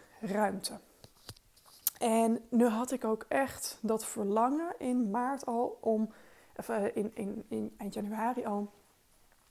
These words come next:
om dus echt een event te organiseren met om dus ruimte te creëren.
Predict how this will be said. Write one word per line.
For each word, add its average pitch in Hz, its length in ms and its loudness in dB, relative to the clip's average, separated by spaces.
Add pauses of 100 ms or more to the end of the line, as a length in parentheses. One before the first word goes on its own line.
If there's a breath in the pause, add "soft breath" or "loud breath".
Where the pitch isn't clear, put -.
(140)
om 220 80 0
dus 214 140 -2
echt 254 260 -2
een 214 200 -2
event 240 440 0
te - 80 -8
organiseren 214 640 0
met 208 320 -4 (1120 loud breath)
om 269 140 4
dus 220 120 2
ruimte 254 480 0
te 220 120 -4
creëren. 190 680 -4